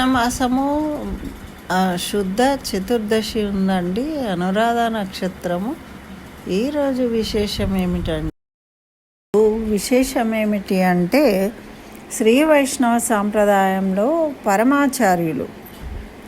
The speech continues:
పరాశర భట్టరు అని, వీరు చాలా విశేషమైన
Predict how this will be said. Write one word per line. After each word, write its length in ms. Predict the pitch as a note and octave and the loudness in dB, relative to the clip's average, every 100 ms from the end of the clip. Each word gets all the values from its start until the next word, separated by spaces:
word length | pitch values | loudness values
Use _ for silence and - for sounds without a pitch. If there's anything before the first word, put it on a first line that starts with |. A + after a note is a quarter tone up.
| - - - - - - - | -20 -20 -20 -20 -20 -18 0
పరాశర 760 | G3+ G3 B3+ C#4+ C#4+ C4+ A3 A#3 | 4 6 6 6 4 2 4 4
భట్టరు 800 | A#3+ G3+ - G#3 F3 F#3 G3+ E3 - - - - - - | 4 2 0 0 2 4 4 2 -6 -18 -18 -18 -14 -6
అని, 240 | F3+ F3+ - - - - - - - - - A#3 | -4 -2 -6 -10 -18 -18 -18 -18 -18 -18 -6 2
వీరు 260 | A#3+ D4 | 4 4
చాలా 640 | D4 - G3 G#3 A#3+ C#4 D4 | 4 4 4 6 6 6 6
విశేషమైన 1500 | C4+ A#3 B3+ B3 B3+ - A#3+ A3+ A3 A3 A3 C4+ D#4 A3 | 4 4 6 6 4 2 2 2 2 0 2 2 2 0